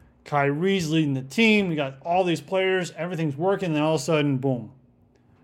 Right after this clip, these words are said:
Giannis just shuts everything down. And then you, and then the ancillary pieces pitched in. Because you focus so much on Giannis,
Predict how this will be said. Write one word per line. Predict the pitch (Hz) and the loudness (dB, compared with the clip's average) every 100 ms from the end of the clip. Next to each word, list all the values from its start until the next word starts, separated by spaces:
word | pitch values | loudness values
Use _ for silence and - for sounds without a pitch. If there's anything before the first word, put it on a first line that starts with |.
| - | -10
Giannis | 139 147 135 | -6 -4 -6
just | 135 | -8
shuts | - 139 139 | -6 -6 -4
everything | 131 127 127 117 | -4 -6 -8 -12
down. | 107 101 _ _ _ _ _ - | -16 -18 _ _ _ _ _ -8
And | 143 | -4
then | 175 190 | -2 -2
you, | 196 190 | -4 -6
and | 147 165 | -4 0
then | 202 240 | 2 2
the | 220 190 | 0 -2
ancillary | 190 185 180 156 | -4 -4 -4 -4
pieces | 135 160 135 135 - - _ | -4 -6 -6 -8 -10 -18 _
pitched | - 135 - | -8 -6 -4
in. | 170 95 - _ _ _ _ _ _ - - | -6 -6 -16 _ _ _ _ _ _ -20 -12
Because | 147 147 240 139 135 - - _ - | -6 0 2 0 -2 -10 -20 _ -10
you | 135 | -6
focus | 160 156 160 | -4 -4 -4
so | 175 | -4
much | 156 139 139 | -2 -4 -6
on | 120 | -8
Giannis, | 147 - 156 143 - | -4 0 0 -2 -8